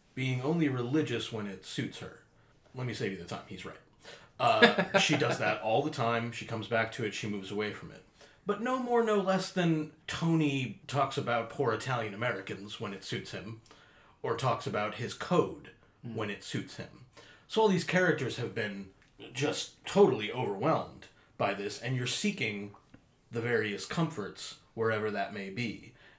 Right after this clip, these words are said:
Speaker 1: And I think for Carmela, there is a searching here. But what will end up happening, I think, much like Paulie, is that you're talking to other people about it and talking to Chris about what he went through, but you're trying to square it with yourself.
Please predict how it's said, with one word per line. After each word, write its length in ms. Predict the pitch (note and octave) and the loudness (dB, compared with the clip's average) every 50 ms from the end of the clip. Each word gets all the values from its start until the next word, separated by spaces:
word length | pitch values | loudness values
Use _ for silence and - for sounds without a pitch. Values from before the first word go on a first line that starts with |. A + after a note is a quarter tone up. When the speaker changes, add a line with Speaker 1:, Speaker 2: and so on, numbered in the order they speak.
| _ | _
Speaker 1:
And 100 | - A2+ | -4 -2
I 100 | A2 G#2+ | -2 -2
think 360 | G#2+ - - F3+ F#3 F3 F3 - | -2 -2 -2 -2 -2 -2 -4 -2
for 180 | - D#3 C#3 | 0 0 0
Carmela, 480 | - - C3 G#2+ A2+ B2+ B2+ B2+ A#2+ G#2+ | 2 0 0 0 0 0 0 2 0 0
there 220 | G2 G#2 G#2 A2+ | 0 0 0 0
is 180 | C3 C3 - - | 0 0 0 -4
a 60 | - | -6
searching 540 | - - - F3 E3+ E3 - - A#2+ G2 G2 | -4 -2 -2 -2 -2 -2 -2 -4 -4 -4 -6
here. 420 | A2 G#2 F2+ E2+ - - - - - - C#3 B2+ | -6 -8 -10 -10 -12 -14 -16 -16 -18 -18 -10 -4
But 240 | - B2 A2+ - - | -2 -2 -2 -2 -4
what 140 | A#2 A#2 G#2 | -6 -4 -2
will 160 | B2 C#3+ D#3+ | 0 2 2
end 120 | D#3 C3 | 2 2
up 120 | B2 - - | 2 2 2
happening, 320 | C3+ C3 A#2 B2+ A#2+ G#2 | 4 4 4 2 0 -2
I 60 | G2+ | -2
think, 180 | A2+ B2 A2+ G2+ | -2 -4 -4 -4
much 240 | G#2+ G#2+ G2+ - - | -4 -4 -4 -4 -2
like 160 | A#2+ G2+ F2 - - - - - - | -2 -2 -2 -4 -10 -20 -20 -18 -10
Paulie, 580 | - - F#3+ G3 D#3+ C3+ D3 D3 D#3 D#3+ D#3+ - - - - _ _ _ _ - | -4 -2 0 0 2 2 0 0 0 -2 -6 -8 -12 -20 -20 _ _ _ _ -6
is 340 | B2 B2 A2+ A2 G#2 G#2 - - - | -4 -4 -4 -4 -6 -8 -10 -10 -4
that 180 | C3 A#2 G#2 A2 | -2 -2 -2 -2
you're 120 | A2+ A2 | -4 -4
talking 340 | G#2+ - E3+ C#3+ - D3+ C3+ | 2 6 6 6 6 4 0
to 140 | B2 A2+ - A#2+ | -2 -2 0 0
other 200 | C3+ C3 C#3 C3 | 0 0 0 -2
people 360 | - C3+ C3+ C3+ - A2+ G2+ | -2 -4 -4 -4 -4 -4 -4
about 340 | G2 G2+ A2 A2+ B2 B2 C3+ | -2 0 2 2 2 2 0
it 100 | C#3+ D#3 | -2 -2
and 140 | G2+ G#3 - | -4 -4 -2
talking 260 | - B2 A2+ - A2 | 0 0 0 0 -4
to 60 | F#2+ G#2 | -8 -10
Chris 320 | - - - A2 A#2 - | -6 -4 -2 -2 0 0
about 260 | C#3 G#2 G#2 G#2 F2+ G2+ | 0 -2 -2 -2 -2 -2
what 120 | A2 G#2+ | -4 -4
he 140 | - A2 G2+ | -4 -6 -6
went 240 | F#2+ G2+ A2 A2+ - | -6 -8 -8 -8 -6
through, 200 | - C#3 C#3 - | -4 -4 -2 -2
but 140 | - G#2 A2 | -4 -6 -6
you're 120 | A2 A2+ | -8 -10
trying 400 | - - D3+ D#3+ D3 A#2+ A#2+ A2 - | -6 -2 0 0 0 0 -2 -6 -6
to 160 | - A#2 - | -6 -6 -4
square 400 | - - - - A#2 A2 G#2 G2 | -4 -4 -4 -2 -2 -2 -2 -4
it 160 | G2 - - | -6 -8 -10
with 160 | G2 - - | -14 -14 -14
yourself. 380 | F2+ E2 - - D#2 - - | -14 -12 -10 -10 -12 -12 -14